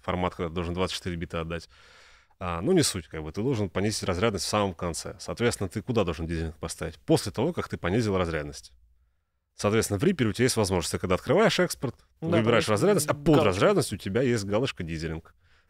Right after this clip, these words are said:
Speaker 1: Он ставит его в нужное место. В Pro Tools как ты это сделаешь, не подскажешь?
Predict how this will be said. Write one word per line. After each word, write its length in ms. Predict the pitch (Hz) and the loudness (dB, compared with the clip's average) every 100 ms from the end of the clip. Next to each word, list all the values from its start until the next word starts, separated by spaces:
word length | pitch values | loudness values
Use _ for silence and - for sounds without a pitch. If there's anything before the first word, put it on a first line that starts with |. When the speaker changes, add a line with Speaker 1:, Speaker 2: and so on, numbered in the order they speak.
| _ - | _ -4
Speaker 1:
Он 80 | |
ставит 220 | 160 160 143 | 0 2 4
его 140 | 139 | 4
в 80 | 110 | 4
нужное 320 | 135 107 101 | 4 4 2
место. 280 | 95 90 - | 0 -2 -6
В 60 | - | -2
Pro 140 | 151 | 2
Tools 200 | 165 113 | 2 2
как 200 | - - | -2 -6
ты 60 | 90 | -6
это 100 | 85 | -4
сделаешь, 320 | 85 - - | -4 -4 -6
не 60 | |
подскажешь? 420 | 92 - - - | -6 -6 -8 -10